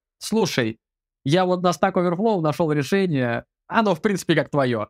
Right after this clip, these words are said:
То есть у тебя все <laughs> нормально». И я такой: «Вау, это что получается? Типа, программирование, я программист». Фидбэк, короче, очень важный, да. Фидбэк от программистов. То есть у меня первый, наверное, был момент, что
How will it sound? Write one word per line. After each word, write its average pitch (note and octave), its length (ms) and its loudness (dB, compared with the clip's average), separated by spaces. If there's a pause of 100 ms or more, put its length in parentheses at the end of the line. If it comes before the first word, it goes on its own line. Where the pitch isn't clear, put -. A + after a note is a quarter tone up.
(140)
То B2+ 80 0
есть A#2 140 -2
у E3+ 40 4
тебя F3+ 160 2
все G3 160 0
<laughs> F3+ 120 -2
нормально». - 320 -2 (560)
И F3 60 2
я G#3+ 140 2
такой: G3 260 0
«Вау, G#3 680 0
это F3 240 2
что B3 380 -2
получается? D3 1000 0
Типа, D3+ 500 -2 (440)
программирование, D#3+ 920 2
я D3 200 0
программист». E3 580 -2 (1000)
Фидбэк, B3+ 360 0
короче, B2+ 320 2
очень A#2+ 200 0
важный, A2+ 280 0 (180)
да. - 120 -20 (240)
Фидбэк D#3+ 480 0
от D#3 120 0
программистов. C#3 520 -2
То - 80 2
есть C#3+ 120 -2
у - 40 2
меня D#3+ 100 0 (300)
первый, F3 280 2
наверное, A#2+ 260 0
был B2 180 0
момент, C3 340 2
что B2 380 -2